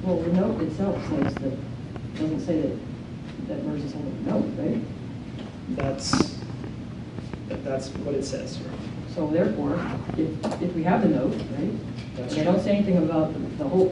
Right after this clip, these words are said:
Speaker 1: the holder of the note being MERS, then, then MERS doesn't hold the note, right?
Speaker 2: I, I, I follow you, Your Honor.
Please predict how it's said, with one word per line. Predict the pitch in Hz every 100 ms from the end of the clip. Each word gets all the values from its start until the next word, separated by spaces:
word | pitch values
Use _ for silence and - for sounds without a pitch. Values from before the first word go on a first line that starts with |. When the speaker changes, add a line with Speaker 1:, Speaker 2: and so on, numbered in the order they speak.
| -
Speaker 1:
the | 156
holder | 180 180
of | 175
the | 147
note | 160 151
being | 160 147 143 131 - - - - -
MERS, | - - 143 -
then, | 151 147 143 - - - - - - - - -
then | 277 269 262 262 - - - - - - - -
MERS | -
doesn't | - 302
hold | 151 160
the |
note, | 196 247 - 165
right? | 165 180 - -
Speaker 2:
I, | 131
I, | 127 120 -
I | -
follow | 127 120
you, | 117
Your |
Honor. | 113